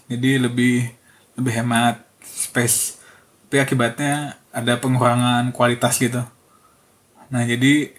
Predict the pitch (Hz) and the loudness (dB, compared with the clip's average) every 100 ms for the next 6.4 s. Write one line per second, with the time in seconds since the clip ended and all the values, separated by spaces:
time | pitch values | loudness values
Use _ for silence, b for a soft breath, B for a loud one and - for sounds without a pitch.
0 | _ _ - 120 123 123 113 - _ _ | _ _ -2 0 2 2 0 -8 _ _
1 | - 131 127 123 127 123 120 123 117 - | -4 2 2 2 2 4 2 2 0 0
2 | 123 143 139 _ _ b b b b _ | 0 0 -6 _ _ b b b b _
3 | _ _ _ _ _ _ _ _ 135 135 | _ _ _ _ _ _ _ _ 0 2
4 | 139 139 131 131 131 147 139 127 117 123 | 4 2 2 0 0 -2 0 -2 0 0
5 | 120 120 117 113 - 135 - - - - | 0 0 0 -2 0 0 0 -4 -12 -10
6 | 123 135 143 | -2 0 -2